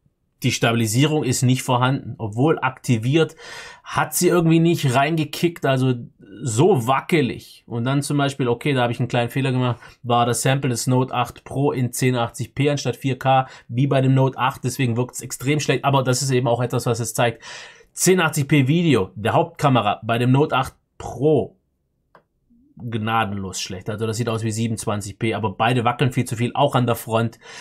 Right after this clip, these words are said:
Mikro wurde mir gesagt, wäre katastrophal bei dem Note acht, also hört sich nicht so schlecht an, absolut nicht. Bei dem Note acht Pro eigentlich auch nicht, also da habe ich keinerlei Probleme. Aber die Videos, solange sie so wackeln, also ich denke mal, das ist eine Software-Sache. Das hat One, äh, Xiaomi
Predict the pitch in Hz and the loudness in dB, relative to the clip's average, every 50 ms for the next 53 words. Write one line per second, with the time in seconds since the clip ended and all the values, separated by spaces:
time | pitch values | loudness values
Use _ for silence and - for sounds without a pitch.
0 | - - - - - 135 175 214 208 - 226 233 185 196 175 190 185 185 175 165 | -16 -16 -14 -2 2 4 4 4 4 4 4 4 4 4 4 4 4 4 2 4
1 | 147 165 156 135 135 147 151 147 139 - - 135 - 123 - - 120 107 - 139 | 2 2 0 2 2 2 2 2 2 2 0 2 2 0 0 -2 -4 0 0 0
2 | 131 139 143 143 139 143 143 127 92 120 135 - - 120 117 123 107 107 120 123 | 2 2 2 2 2 2 0 0 -2 -4 -4 -4 -6 -4 -4 -2 -2 0 0 -2
3 | 123 - 123 104 113 110 101 101 101 101 104 - - 113 113 117 - 113 110 98 | -2 -4 -4 -4 -4 -4 -4 -4 -6 -8 -8 -6 -6 -6 -6 -4 -6 -6 -6 -6
4 | 90 98 - - 107 104 110 117 123 - 123 117 110 113 107 107 104 104 101 101 | -8 -8 -8 -8 -6 -6 -6 -6 -6 -6 -8 -8 -6 -6 -6 -4 -4 -6 -6 -6
5 | 95 98 - - - - - 107 104 101 90 101 98 98 101 101 - - 107 120 | -8 -8 -10 -12 -16 -14 -12 -10 -8 -8 -8 -10 -10 -10 -12 -12 -10 -8 -8 -8
6 | - - 131 110 101 98 95 101 92 92 101 - - - 113 127 127 127 127 127 | -6 -6 -6 -6 -6 -6 -6 -4 -4 -4 -6 -6 -4 -2 0 0 0 0 0 0
7 | - 135 127 123 123 123 127 127 127 123 - - - - - - - - 117 117 | -2 -2 0 0 2 2 2 2 2 0 -4 -12 -20 -18 -18 -10 -2 0 2 2
8 | 117 117 113 107 117 131 139 135 143 135 131 127 123 - - - _ _ _ _ | 2 2 0 0 0 0 2 4 4 4 4 4 2 0 -4 -10 _ _ _ _
9 | _ _ _ _ _ - _ 123 110 117 117 120 123 143 143 131 127 110 123 135 | _ _ _ _ _ -8 _ -2 2 2 4 4 4 4 4 2 2 4 4 2
10 | 123 120 127 127 - - 120 120 117 120 113 151 160 165 175 165 151 139 131 123 | 4 2 0 2 2 0 0 2 0 2 2 2 2 4 4 4 4 2 2 0
11 | 131 123 127 117 - - 107 104 - - 101 95 98 92 87 92 - - - - | 2 2 2 0 0 -2 -4 -2 -2 -4 -2 -2 -4 -6 -8 -10 -12 -14 -18 -20
12 | - _ 127 117 113 - - - 127 - 135 131 131 - - - 131 123 123 127 | -8 _ 2 2 2 2 0 -4 0 0 0 0 0 -6 -8 -4 0 0 2 2
13 | 131 123 127 - _ _ _ - 135 123 117 113 113 110 110 110 117 113 101 117 | 2 0 -2 -6 _ _ _ -2 2 2 4 4 2 2 0 0 -2 -2 -2 -4
14 | 123 - 120 - - 123 120 131 139 127 127 | -6 -4 -4 -2 0 2 2 4 2 2 0